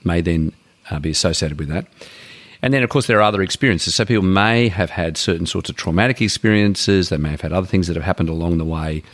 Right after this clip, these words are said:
happened in particular circumstances, so become conditioned in certain things. Something terrible did happen in some particular circumstance. And that has then elaborated that. You know, the reason not to inhibit it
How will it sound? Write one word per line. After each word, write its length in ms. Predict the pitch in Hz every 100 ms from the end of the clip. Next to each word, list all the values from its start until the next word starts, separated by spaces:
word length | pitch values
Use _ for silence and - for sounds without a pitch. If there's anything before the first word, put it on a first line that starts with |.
| -
happened 220 | 120 113
in 80 | 98
particular 280 | - - 101
circumstances, 800 | - 190 - 101 87 78 78 -
so 160 | 87
become 300 | 82 - 87
conditioned 500 | 82 87 123 - 87
in 80 | 85
certain 240 | - 82
things. 160 | - 76
Something 220 | 107 95
terrible 300 | - 98 87
did 200 | 78 139
happen 320 | 123 73 - - _ _ -
in 80 |
some 180 | 92 87
particular 280 | - - 87
circumstance. 640 | - 85 87 - 73 - - - - - - -
And 160 | 98 95
that 120 | 95
has 280 | 98 90 85
then 280 | - 95 92
elaborated 640 | 85 95 117 107 85 78
that. 200 | 71 -
You 80 | 95
know, 180 | 92 82 - -
the 100 | 101
reason 300 | 117 110 98
not 180 | 127 -
to 80 |
inhibit 320 | 98 87 85
it 140 | 78